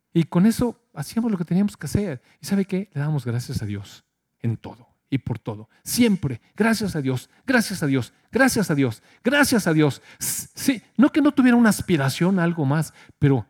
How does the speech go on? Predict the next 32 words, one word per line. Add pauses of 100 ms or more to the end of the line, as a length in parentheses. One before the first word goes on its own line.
mientras
tuve
el
carro
le
di
gracias
a
Dios. (380)
Gracias
a
Dios. (440)
Gracias.
Después
llega
otra
cosa. (340)
Gracias
a
Dios. (280)
Luego
llega
otra
cosa
y
uno
puede
hacerse
de
una
casita. (300)
Oiga,